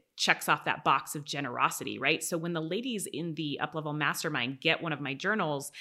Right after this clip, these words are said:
that is also a Parker Clay journal, I get messages like, "Oh my gosh, this is so cool. And what an amazing company," because it's a journal that I use. It's the color of leather that I have on all my bags from Parker Clay, but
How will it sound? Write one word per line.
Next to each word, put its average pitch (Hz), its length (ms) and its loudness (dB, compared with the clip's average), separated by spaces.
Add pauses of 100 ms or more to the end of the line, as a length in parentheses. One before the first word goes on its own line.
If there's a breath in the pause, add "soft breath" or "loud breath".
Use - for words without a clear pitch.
(260 loud breath)
that 170 100 0
is 165 100 2
also 160 340 0
a 147 60 2
Parker 160 360 0
Clay 190 260 -2
journal, 139 440 0 (420 loud breath)
I 180 120 6
get 190 200 4
messages 185 460 0
like, 160 220 4
"Oh 196 80 2
my 190 100 4
gosh, 180 240 6
this 165 140 -4
is 160 120 -2
so 170 140 4
cool. 170 320 2
And 165 340 0
what 185 180 6
an 214 100 6
amazing 165 420 2
company," - 540 -2
because 165 380 2 (360)
it's 185 120 2
a 196 60 2
journal 185 320 2
that 160 100 2
I 160 140 8
use. 113 420 0
It's - 180 -4
the 170 100 0
color 180 440 0
of 151 140 -2
leather 160 340 2
that 147 120 -2
I 139 140 6
have 156 260 0
on 147 120 2
all 127 140 2
my 143 140 2
bags 143 340 0
from 139 140 -4
Parker 143 320 -4
Clay, 135 240 0
but - 120 -4